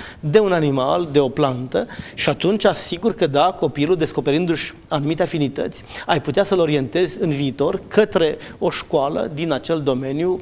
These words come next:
în anii care vin. Deci, acestea sunt cele două instrumente de bază, care ce înseamnă?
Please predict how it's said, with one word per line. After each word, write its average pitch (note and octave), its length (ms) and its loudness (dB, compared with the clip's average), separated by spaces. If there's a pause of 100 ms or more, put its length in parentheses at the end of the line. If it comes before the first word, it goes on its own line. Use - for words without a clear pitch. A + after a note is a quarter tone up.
în C#3+ 200 -2
anii D#3 180 2
care C#3 220 2
vin. B2+ 220 -4 (720)
Deci, - 180 -2
acestea A#3+ 340 4
sunt F#3+ 180 0
cele F#3+ 160 4
două F#3 260 4
instrumente D#3+ 540 0
de C3 120 0
bază, B2+ 480 -4 (520)
care F3+ 180 4
ce G3+ 120 2
înseamnă? F3 460 2